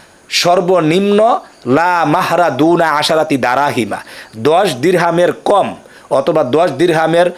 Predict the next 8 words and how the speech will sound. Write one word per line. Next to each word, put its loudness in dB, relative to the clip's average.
সমপরিমাণ 0
মূল্যমান 2
সম্পদের -2
কম 0
মহর 2
ধরলে 2
হবে 0
না। -10